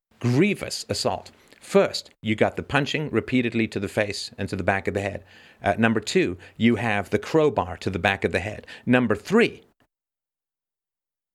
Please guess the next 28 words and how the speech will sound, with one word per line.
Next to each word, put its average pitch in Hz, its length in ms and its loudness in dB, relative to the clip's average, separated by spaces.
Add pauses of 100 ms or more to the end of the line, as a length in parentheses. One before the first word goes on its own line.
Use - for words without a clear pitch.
(760)
you 127 300 4
have 104 640 -2 (960)
kicking 180 320 2
and 120 100 2
stomping 120 560 0
with 104 160 2
work 127 320 4
boots. - 340 -4
Like, 98 140 -2
those 113 200 0
are 110 40 0
steel-capped, 123 720 0
steel-toed 120 600 2
boots. 101 360 0
I 95 100 -2
used 95 220 -4
to 95 60 -6
use 92 180 0
them 95 140 -2
when 92 120 0
I 92 100 0
worked, 95 340 -2
uh, 92 180 2
up - 140 -4
north. 120 280 0 (440)
And 101 300 0
they 110 160 4
are 95 260 0